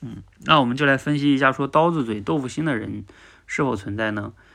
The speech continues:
其实我在很大程度听了这个观点是比较认同他说的这个逻辑的，因为，呃，就像我们学的那个非暴力沟通一样哈，你看我们很多人出口就是攻击别人、指责别人的时候，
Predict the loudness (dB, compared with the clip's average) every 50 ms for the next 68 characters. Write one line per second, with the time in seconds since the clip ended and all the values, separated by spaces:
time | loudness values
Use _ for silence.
0 | _ _ _ -6 -6 -2 0 2 2 4 4 4 4 4 2 0 0 2 2 2
1 | 2 0 -4 -2 -4 -4 -4 -4 -2 -2 -2 -2 -2 -4 -2 -2 -2 -2 -2 -4
2 | -6 -8 -12 -12 -8 -6 -6 -6 -6 -6 -6 -6 -4 -2 -4 -4 -4 -6 -8 -10
3 | -14 -16 -20 _ _ _ _ _ -20 -20 _ _ _ -2 0 2 2 0 -2 -4
4 | -6 -6 -6 -6 -6 -8 -6 -6 -6 -6 -6 -8 -8 -10 -12 -12 -14 -14 -12 -10
5 | -4 0 2 2 2 2 2 0 -4 -10 -20 -20 -20 -20 -20 -20 -20 -20 -20 -20
6 | -20 -20 _ _ -8 -4 -4 -2 0 0 4 6 6 6 6 6 4 2 2 2
7 | 0 0 2 2 0 0 2 0 0 0 -2 -2 0 0 0 2 2 0 0 0
8 | 0 0 0 0 0 0 0 0 -2 -4 -8 -8 -10 -12 -12 -14 _ _ _ _
9 | _ _ -20 -20 -20 -20 -20 _ -6 0 4 4 6 6 4 2 0 0 2 2
10 | 2 0 0 -2 -4 -2 0 2 2 4 4 2 2 0 0 0 0 0 0 -2
11 | -4 -4 -4 -6 -6 -6 -6 -6 -6 -6 -6 -6 -8 -12 -18 _ _ _ _ -18
12 | -6 2 6 6 8 8 6 4 2 2 2 0 0 0 -2 -4 -6 -8 -8 -10
13 | -6 -4 -4 -4 -2 -2 -4 -4 -4 -4 -6 -8 -10 -12 -12 -12 -14 -14 -16